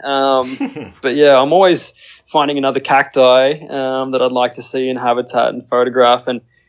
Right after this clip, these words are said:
Speaker 1: I'd like to put together a couple of different books
Speaker 2: Nice.
Speaker 1: as well with, with my photos, but also with a description of, of what's going on in the pictures as well.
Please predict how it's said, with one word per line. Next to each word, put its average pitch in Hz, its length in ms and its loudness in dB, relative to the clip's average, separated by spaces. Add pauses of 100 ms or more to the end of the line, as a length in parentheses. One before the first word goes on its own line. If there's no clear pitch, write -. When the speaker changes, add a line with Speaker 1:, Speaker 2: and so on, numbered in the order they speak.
(220)
Speaker 1:
I'd 143 100 -2
like 156 180 2
to - 100 -14
put 143 180 -8
together 123 680 -2
a - 40 -12
couple 131 320 -6
of 127 60 -4
different 117 340 -8
books - 480 0
Speaker 2:
Nice. 95 160 -14
Speaker 1:
as 117 120 -6
well 123 260 4
with, 123 360 -2 (200)
with 127 160 0
my 120 120 0
photos, 123 540 4
but - 300 -4 (440)
also 117 720 0
with 180 200 0
a 139 40 -6
description 127 600 -4
of, 117 320 -8
of 123 160 2
what's 120 260 -2
going 113 300 -2
on 113 120 -2
in 120 80 -4
the 117 60 -4
pictures 117 420 -6
as 110 140 -6
well. 117 340 2